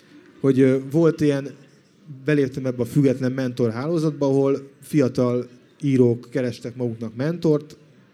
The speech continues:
és akkor azokkal foglalkoztunk. Nekem két, ö,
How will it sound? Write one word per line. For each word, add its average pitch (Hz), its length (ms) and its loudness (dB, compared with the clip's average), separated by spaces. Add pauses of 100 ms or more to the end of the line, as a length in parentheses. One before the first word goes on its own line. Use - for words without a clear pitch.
(200)
és 127 160 -10
akkor 120 220 -8
azokkal 120 520 -4
foglalkoztunk. 117 800 -8
Nekem 123 300 -6
két, 123 400 -4 (580)
ö, 117 280 6